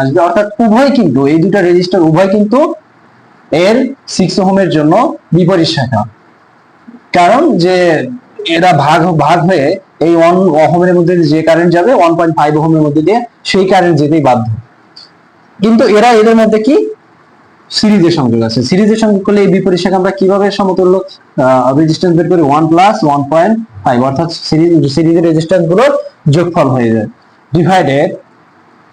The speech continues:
উ-, উভয় শাখার রেজিস্ট্যান্সের যোগফল। তাহলে এই শাখার রেজিস্ট্যান্স কি শুধু সিক্স ওহম? যেহেতু কারেন্ট আমরা বের করছি, যে এই কারেন্ট কিন্তু বিভক্ত হয়ে এই ফোর ওহমের মধ্য দিয়েও যাবে, অর্থাৎ এরা কিন্তু সিরিজে আছে। সিরিজে থাকলে আমাদের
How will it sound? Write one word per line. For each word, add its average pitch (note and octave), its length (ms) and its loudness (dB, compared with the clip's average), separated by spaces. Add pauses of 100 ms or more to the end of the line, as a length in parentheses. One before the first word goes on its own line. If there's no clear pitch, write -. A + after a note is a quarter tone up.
(360)
উ-, F3 160 0 (140)
উভয় F#3 260 0
শাখার A3 260 2 (300)
রেজিস্ট্যান্সের F#3+ 600 -2
যোগফল। E3 380 -2
তাহলে C#3+ 180 0 (100)
এই A3 100 2
শাখার B3 360 0
রেজিস্ট্যান্স G3 480 -2
কি A3+ 140 0
শুধু G3 240 -2 (100)
সিক্স G#3 220 -2
ওহম? A3+ 220 2 (460)
যেহেতু G3 360 2 (140)
কারেন্ট F3 280 2
আমরা D#3+ 220 0
বের B2+ 160 -2
করছি, - 260 -2 (140)
যে D3 120 0
এই D#3 140 -2
কারেন্ট F#3 260 2
কিন্তু F#3+ 240 0
বিভক্ত F3+ 260 0
হয়ে D#3+ 240 0 (320)
এই D#3 140 0
ফোর F#3 200 2
ওহমের G#3 300 2
মধ্য E3+ 140 2 (120)
দিয়েও F#3+ 240 4
যাবে, G#2 200 -2 (320)
অর্থাৎ E3 200 -2 (120)
এরা G#3+ 180 2
কিন্তু B3 240 2
সিরিজে F#3+ 380 2
আছে। - 160 -6 (440)
সিরিজে A3 420 2
থাকলে A#3+ 200 0
আমাদের G#3 280 2